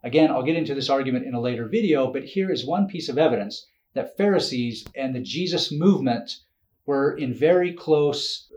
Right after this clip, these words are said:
very philosophically, they were very close, and that they had a cordial relationship, and even many Pharisees were followers of Jesus. Here is some of this evidence, is that Pharisees are given the floor, given the microphone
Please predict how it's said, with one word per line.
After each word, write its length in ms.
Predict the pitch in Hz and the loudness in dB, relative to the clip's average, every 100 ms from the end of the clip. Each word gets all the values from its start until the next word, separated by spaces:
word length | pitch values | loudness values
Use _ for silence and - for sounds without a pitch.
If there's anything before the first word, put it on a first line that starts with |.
| - | -8
very 640 | 151 151 160 147 147 156 | -6 0 2 2 0 -6
philosophically, 680 | - 175 165 165 165 160 135 | 0 2 6 8 8 6 0
they 100 | 131 | 0
were 140 | 127 | 0
very 200 | 131 147 | 2 2
close, 460 | 147 127 117 117 - 165 | 2 2 2 2 -4 -2
and 200 | 185 170 | 0 2
that 60 | |
they 100 | 156 | 2
had 120 | 135 | 2
a 40 | 127 | 0
cordial 360 | - 151 127 | 4 4 4
relationship, 680 | 123 117 113 120 - 127 - _ - | -2 -2 -4 -6 -6 -8 -8 _ -4
and 320 | 208 233 196 202 | 2 4 4 2
even 260 | 165 165 | -2 0
many 200 | 156 147 | 0 -2
Pharisees 800 | - 180 180 156 151 147 - - _ | -2 2 2 2 0 -4 -6 -12 _
were 160 | 135 156 | 2 4
followers 380 | 147 127 117 110 | 6 6 6 0
of 80 | |
Jesus. 500 | 104 110 - - - _ _ _ | -8 -10 -10 -12 -16 _ _ _
Here 280 | - 190 208 | -2 6 8
is 140 | 170 - | 6 2
some 140 | 160 | 0
of 60 | 147 | 0
this 300 | 131 - - _ _ _ - | -2 -6 -12 _ _ _ -6
evidence, 440 | 165 190 131 120 135 | 0 2 2 -2 -4
is 80 | 120 | 0
that 280 | 139 - - | 0 0 0
Pharisees 680 | 202 196 - 127 120 117 - _ _ _ - | 4 4 4 0 -4 -6 -16 _ _ _ -6
are 120 | 123 | -6
given 280 | 123 147 147 | -2 -2 0
the 60 | 135 | -2
floor, 440 | - 165 120 92 | 0 2 4 2
given 200 | - 151 | 0 0
the 80 | 151 | 0
microphone 800 | 139 170 - 127 113 104 151 - | 2 0 0 -4 0 0 -2 -6